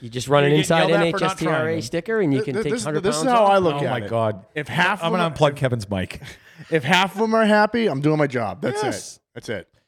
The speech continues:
Speaker 2: It's just like one of those, you, you'll never please everybody.
Speaker 3: No.
Speaker 2: So at some point, it's just like one of those, you know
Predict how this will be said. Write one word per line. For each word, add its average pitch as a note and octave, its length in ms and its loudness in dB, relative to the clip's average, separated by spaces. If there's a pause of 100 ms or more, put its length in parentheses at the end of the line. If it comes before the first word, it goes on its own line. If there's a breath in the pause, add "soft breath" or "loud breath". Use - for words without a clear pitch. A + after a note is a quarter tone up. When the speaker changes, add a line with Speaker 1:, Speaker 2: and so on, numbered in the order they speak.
(240)
Speaker 2:
It's F#3 140 -4
just G3+ 160 -4
like G3 140 2
one G3 120 0
of G3 60 0
those, F3+ 180 2
you, E3+ 320 -6
you'll E3 220 -2
never D3+ 260 0
please C#3+ 320 -4
everybody. G#2+ 400 -2
Speaker 3:
No. - 40 -4
Speaker 2:
So G#2+ 360 -2
at B2 140 0
some D3+ 180 0
point, C#3+ 320 0
it's A#2 100 -6
just C3+ 180 -10
like C3 140 -2
one C3+ 160 -4
of B2+ 60 -2
those, A#2+ 420 2
you D3 80 -4
know A#2 300 -4